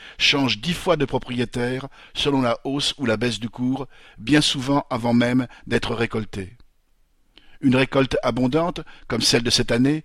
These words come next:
aurait dû logiquement faire baisser les cours. Il n'en a rien été.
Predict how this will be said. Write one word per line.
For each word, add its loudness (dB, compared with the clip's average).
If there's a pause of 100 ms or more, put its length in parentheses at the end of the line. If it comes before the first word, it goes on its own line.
(220)
aurait 2
dû -2
logiquement 2
faire -4
baisser 0
les -2
cours. -14 (460)
Il 2
n'en 6
a 4
rien 0
été. -4